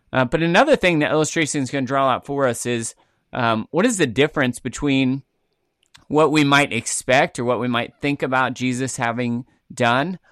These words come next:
what we do, and what he actually did. So let me, let me just draw out the rest of it for us, right? So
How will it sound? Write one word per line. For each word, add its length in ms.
what 260
we 220
do, 360
and 220
what 140
he 280
actually 600
did. 440
So 320
let 160
me, 280
let 100
me 100
just 300
draw 280
out 200
the 80
rest 280
of 120
it 100
for 240
us, 300
right? 260
So 340